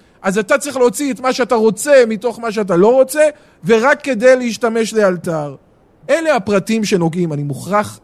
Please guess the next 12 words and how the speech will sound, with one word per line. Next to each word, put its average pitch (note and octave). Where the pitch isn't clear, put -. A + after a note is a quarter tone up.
להספיק D#3+
עוד G3
איזשהו F#3
עניין F3
להשלמת E3
הנושא. C3+
אלה D#4
הפרטים A3
שנוגעים G3
להגדרה D#3+
של F3
תערובת. B2+